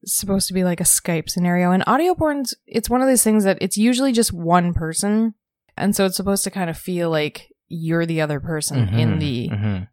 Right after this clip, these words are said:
Speaker 1: scenario. So I don't know if a lot of people know that, 'cause I th-, I feel like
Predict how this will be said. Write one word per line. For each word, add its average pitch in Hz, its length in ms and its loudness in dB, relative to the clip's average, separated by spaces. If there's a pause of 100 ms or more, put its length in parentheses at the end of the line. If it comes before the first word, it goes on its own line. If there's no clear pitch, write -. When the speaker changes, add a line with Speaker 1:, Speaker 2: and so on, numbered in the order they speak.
(120)
Speaker 1:
scenario. 156 760 -2 (360)
So 175 600 6
I 175 80 4
don't 196 140 4
know 190 80 2
if 180 100 -4
a 170 40 2
lot 147 140 2
of 151 80 -2
people 143 240 -4
know 131 160 -4
that, - 340 -8
'cause 208 200 -2
I 185 80 0
th-, - 160 -4
I 196 60 0
feel 208 180 4
like 185 260 4